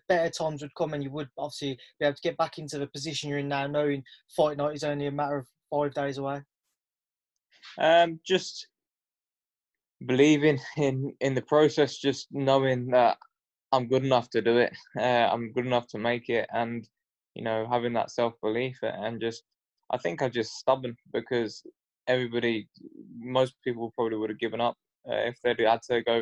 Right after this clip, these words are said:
Speaker 2: through the stuff that I had to go through, and, you know, so many hoops to jump over and so many, like, hurdles in the way, but, you know, I'm just stubborn, and, and I'll, I'll not finish until I have to, and, uh,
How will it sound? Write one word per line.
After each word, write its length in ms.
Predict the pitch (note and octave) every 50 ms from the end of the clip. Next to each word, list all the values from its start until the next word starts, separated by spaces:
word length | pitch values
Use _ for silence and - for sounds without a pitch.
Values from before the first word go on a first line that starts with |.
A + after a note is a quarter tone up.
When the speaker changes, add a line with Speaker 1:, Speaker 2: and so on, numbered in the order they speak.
| A2+ -
Speaker 2:
through 200 | - A2+ A2 A2+
the 80 | A2 -
stuff 300 | - - - A#2 A#2+ -
that 80 | - -
I 40 | -
had 80 | A#2
to 120 | - - - A2+
go 160 | A#2+ B2 B2 -
through, 160 | - A2+ A2+ A2
and, 100 | G#2+ G#2+ _ _ _ _ _ _ _ _ _ _
you 80 | A#2 A#2+
know, 180 | A#2 A2 A2 A2
so 240 | A2 - C3 B2
many 220 | B2 A#2+ A#2 A2+ -
hoops 240 | C3 B2+ B2 B2 -
to 80 | - A2+
jump 220 | - B2 A2+ A2+ - A#2+
over 320 | A#2 A#2 A#2+ A#2 A2 A2+
and 120 | A#2 A2+
so 160 | A2 - B2+ A#2+
many, 220 | A#2 A2+ A2+ G2 -
like, 220 | - A2+ A2 - - - _ -
hurdles 420 | D3 C3+ B2+ C3 B2+ B2 A#2+ A#2+ A2+
in 80 | A2+
the 80 | A2+ A2
way, 300 | A#2 B2+ B2+ B2 A#2 A2
but, 160 | - A2 G#2 - _ _ _ _ _ _ _ _ _ _ -
you 80 | A#2
know, 140 | A#2+ A2 G#2
I'm 100 | A2 A2
just 240 | A2+ B2+ A#2+ - -
stubborn, 380 | - - A#2+ A#2+ A2+ A#2 A#2+ A#2+ _
and, 240 | - G2 A2+ A2 G#2+
and 220 | - - - A2 A2
I'll, 180 | A2 G#2+ - - -
I'll 140 | A2 A2 A2+
not 240 | A#2 A#2+ A2+ - - _ _ _ _ - - _
finish 340 | A#2+ A2+ A#2 A2+ - - -
until 320 | A2 A2 - - A2+ A2
I 100 | A2 G#2+ G#2+
have 200 | A2 A#2 - _ -
to, 120 | A2 - - _ _ _ -
and, 320 | A2 A2 A2+ A2+ A2+ A2+
uh, 260 | A2+ A2 A2 A2 G#2+